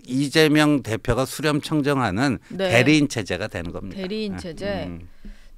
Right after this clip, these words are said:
Speaker 2: 지금 뭐 어제 당직 인선한 것도 보면 확실한 좀 친명 체제로
Speaker 1: 네.
Speaker 2: 구축을 하고 있는 모습이더라고요.
Speaker 1: 음.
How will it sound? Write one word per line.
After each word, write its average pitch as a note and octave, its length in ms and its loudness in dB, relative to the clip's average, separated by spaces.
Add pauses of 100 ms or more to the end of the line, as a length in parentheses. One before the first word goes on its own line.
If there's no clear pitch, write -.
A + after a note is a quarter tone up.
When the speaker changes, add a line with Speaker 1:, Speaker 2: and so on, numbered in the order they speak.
(160)
Speaker 2:
지금 D#4 320 -10
뭐 B3+ 100 0
어제 A3 200 -2
당직 A#3+ 400 -4
인선한 D4+ 340 0
것도 C#4+ 280 -4
보면 F3+ 680 -2
확실한 E4+ 540 2
좀 G3 240 -6
친명 D#4 480 -4
체제로 F#3+ 720 -4 (100)
Speaker 1:
네. F#2+ 220 0
Speaker 2:
구축을 F#2+ 400 -8
하고 C#4+ 240 -2
있는 F#3 220 -6
모습이더라고요. D#3 1120 -6
Speaker 1:
음. - 60 -20